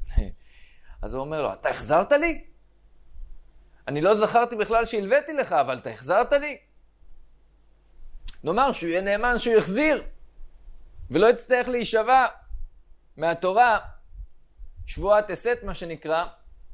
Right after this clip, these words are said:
שהוא באמת החזיר, שהוא יהיה נאמן. הוא אמר שהוא לווה,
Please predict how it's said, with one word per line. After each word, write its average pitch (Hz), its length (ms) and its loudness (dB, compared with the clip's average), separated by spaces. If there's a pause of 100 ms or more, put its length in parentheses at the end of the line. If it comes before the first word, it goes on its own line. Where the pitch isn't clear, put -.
(800)
שהוא 160 220 0
באמת 175 340 0
החזיר, 185 420 -6 (320)
שהוא 180 160 -8
יהיה 254 140 0
נאמן. 320 500 2 (1400)
הוא 294 220 4
אמר 254 280 0
שהוא 214 240 -4
לווה, 147 360 2